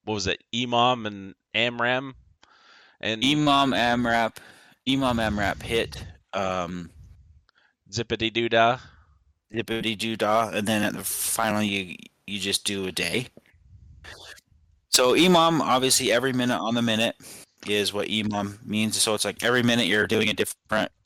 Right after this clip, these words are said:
Speaker 2: you're doing something different. You know, you might be, okay, this we're doing side lunges, and then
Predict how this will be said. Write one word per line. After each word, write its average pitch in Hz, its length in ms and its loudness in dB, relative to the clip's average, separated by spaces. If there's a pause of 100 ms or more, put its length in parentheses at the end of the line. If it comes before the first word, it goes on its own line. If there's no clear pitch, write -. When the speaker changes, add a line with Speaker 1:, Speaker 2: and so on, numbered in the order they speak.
(120)
Speaker 2:
you're 110 120 -2
doing 120 280 0
something 110 300 -2
different. 95 360 -4 (440)
You 95 100 -2
know, 92 120 2
you 92 120 0
might 87 200 -2
be, 98 240 2
okay, 98 320 2
this 107 260 2
we're 113 80 2
doing 110 280 2
side 104 280 0
lunges, 98 360 0
and 98 120 0
then 98 180 2